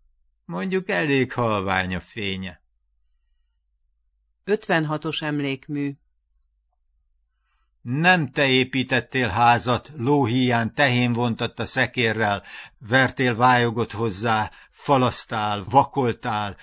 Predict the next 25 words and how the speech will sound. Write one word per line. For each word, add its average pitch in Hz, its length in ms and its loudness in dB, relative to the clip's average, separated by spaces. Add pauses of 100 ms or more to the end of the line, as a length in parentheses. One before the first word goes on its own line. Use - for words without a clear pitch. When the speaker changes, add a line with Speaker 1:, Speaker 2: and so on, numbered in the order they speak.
(140)
Speaker 1:
gyalultál 127 640 0
gerendát, 120 680 2
ajtót, 123 640 -4
ablakot 127 520 -2
a 101 40 -6
saját 117 480 -2
kezeddel. 98 760 -6 (1500)
Mesélik, 131 640 0
tanár 135 400 0
úr 123 160 0
az 113 140 -2
egész 123 360 -4
házát 120 460 -2
majdnem 127 440 0
egymaga 117 440 0
húzta 104 400 -8
föl. 110 360 -6 (760)
Nem 247 280 -2
te 147 140 2
alapítottál 131 840 2
a 117 100 0
padlásokról, 123 960 0
kamrákból 120 680 2
előkotort 117 680 -2
múltból 113 720 -2